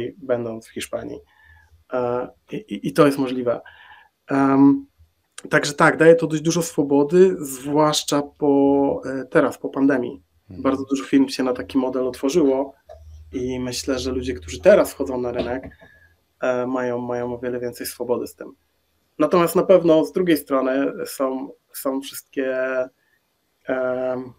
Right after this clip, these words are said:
Speaker 1: inne zobowiązania. Na przykład jeśli się ma już dzieci, no to dla nich <laughs> przejazd, przejazd razem z nimi gdzieś, e, już, już jest o wiele trudniejszy, trzeba zmieniać szkołę i tak dalej.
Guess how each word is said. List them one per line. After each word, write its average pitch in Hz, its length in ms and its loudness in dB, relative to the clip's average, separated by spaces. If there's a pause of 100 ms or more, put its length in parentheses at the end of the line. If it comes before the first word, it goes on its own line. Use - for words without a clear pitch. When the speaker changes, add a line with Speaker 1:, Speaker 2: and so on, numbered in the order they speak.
(160)
Speaker 1:
inne 196 240 6
zobowiązania. 123 500 -4
Na 127 80 -12
przykład - 280 -2
jeśli - 200 -6
się 156 100 4
ma 135 120 6
już 127 120 0
dzieci, 123 340 -2
no 117 80 -6
to 123 120 -2
dla 123 160 2
nich 113 300 -8 (100)
<laughs> 131 120 -8
przejazd, - 540 6 (480)
przejazd 131 400 2
razem 127 340 2
z 120 40 -10
nimi 120 300 2
gdzieś, 123 440 -10
e, - 240 -10
już, - 280 -12
już - 200 -12
jest - 240 -10
o 131 80 -10
wiele 120 200 -6
trudniejszy, 120 500 -8
trzeba - 200 -8
zmieniać - 280 -6
szkołę - 520 -2
i - 40 -18
tak - 160 -18
dalej. - 280 -12